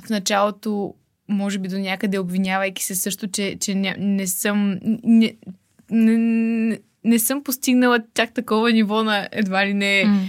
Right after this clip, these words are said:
Speaker 1: а, н-, нулев или по-малко отпадък. И в един момент, а, а,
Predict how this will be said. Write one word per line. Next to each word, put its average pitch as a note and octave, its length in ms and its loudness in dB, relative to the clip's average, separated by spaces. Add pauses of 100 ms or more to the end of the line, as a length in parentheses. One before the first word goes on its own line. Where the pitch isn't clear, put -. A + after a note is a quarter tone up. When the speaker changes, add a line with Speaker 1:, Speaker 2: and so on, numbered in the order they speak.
(140)
Speaker 1:
а, F#3+ 440 2 (380)
н-, G#3+ 440 2
нулев A3 360 2
или G3+ 200 -2
по-малко F#3+ 600 -4
отпадък. F#3+ 500 0 (1120)
И B3 80 2
в A#3 40 -2
един C4 180 0
момент, C#4 380 -2
а, A#3 600 0
а, A3 180 -4